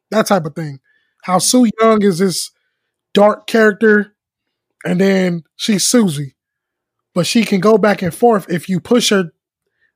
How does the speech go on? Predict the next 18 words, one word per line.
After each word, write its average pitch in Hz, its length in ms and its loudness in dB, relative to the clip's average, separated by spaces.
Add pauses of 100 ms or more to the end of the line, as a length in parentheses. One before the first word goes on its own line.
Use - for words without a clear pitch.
(260)
that, 180 260 -4 (140)
like, 170 200 -2
that 180 180 0
far. 185 360 0 (560)
But 202 380 0
the 165 120 0 (160)
button 208 320 2
for 180 260 0
Alexa 202 480 0
is 165 180 -2
just 160 220 -4
saying 180 240 0
the 147 80 -6
Fiend, 156 380 -4 (600)
and 165 100 -4
then 160 120 -2
she 156 240 -10 (160)
boom. 165 400 0